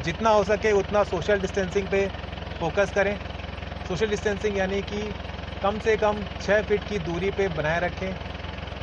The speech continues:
कोई भी अगर आपके यहाँ पे आस पड़ोस में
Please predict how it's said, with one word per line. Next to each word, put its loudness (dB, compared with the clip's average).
कोई 8
भी 0
अगर 4
आपके 6
यहाँ 2
पे 0
आस 6
पड़ोस -2
में -2